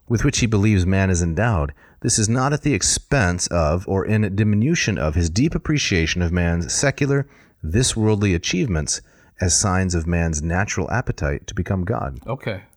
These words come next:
Speaker 1: So
Speaker 2: okay.
Speaker 1: we want to become like God. That's
Speaker 2: Right.
Speaker 1: part of our appetitive desire, and we can s-, we can strive toward that, and that is enough to overcome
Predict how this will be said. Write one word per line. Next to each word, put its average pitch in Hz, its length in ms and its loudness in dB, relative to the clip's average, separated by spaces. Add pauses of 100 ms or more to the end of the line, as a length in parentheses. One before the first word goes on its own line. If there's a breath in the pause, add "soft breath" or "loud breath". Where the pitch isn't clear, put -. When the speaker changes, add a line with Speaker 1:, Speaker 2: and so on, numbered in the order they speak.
Speaker 1:
So - 120 -2
Speaker 2:
okay. 87 60 0
Speaker 1:
we 101 80 4
want 104 300 4
to 117 40 0
become 101 460 0
like 90 300 -2
God. 87 400 -2
That's - 240 -2
Speaker 2:
Right. - 80 -10
Speaker 1:
part 104 220 0
of 90 100 0
our 85 200 2 (360 loud breath)
appetitive 110 440 0
desire, 110 480 0
and 95 220 0
we 95 80 4
can 82 200 0
s-, - 260 -2 (240)
we 95 80 -4
can 82 140 -4
strive 123 640 -2
toward 123 260 -2
that, 110 280 0 (340 soft breath)
and 80 120 -4
that 92 220 2
is 90 140 -2
enough 87 240 0
to - 100 -4
overcome 82 600 -2